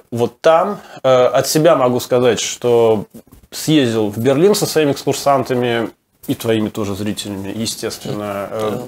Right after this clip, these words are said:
Speaker 1: было огонь, я сам не ожидал, я влюбился в этот город, ненавидел Германию, Берлин, теперь вообще обожаю. Поеду туда еще в марте, набирается группа, в ноябре уже все,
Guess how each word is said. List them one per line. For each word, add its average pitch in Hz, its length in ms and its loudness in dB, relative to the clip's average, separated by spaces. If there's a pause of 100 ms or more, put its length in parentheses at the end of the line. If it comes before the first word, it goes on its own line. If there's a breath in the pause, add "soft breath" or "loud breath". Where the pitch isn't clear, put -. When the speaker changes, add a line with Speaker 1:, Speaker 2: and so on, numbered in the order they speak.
(120)
Speaker 1:
было 135 380 4
огонь, 151 440 2
я 131 140 4
сам 131 260 0
не 110 60 -2
ожидал, 117 420 0
я 131 140 4
влюбился 120 420 -2
в 101 60 -10
этот 107 100 -4
город, 131 240 0
ненавидел 120 460 -4
Германию, 98 460 -6
Берлин, 139 400 -2 (440)
теперь 110 280 -6
вообще 110 240 -2
обожаю. 147 560 2 (640 loud breath)
Поеду 139 260 4
туда 113 200 -2
еще 104 200 -4
в 120 40 -4
марте, 196 520 2 (120)
набирается 143 520 2
группа, 127 480 0
в 107 140 -4
ноябре 117 320 0
уже 101 200 -4
все, 165 280 2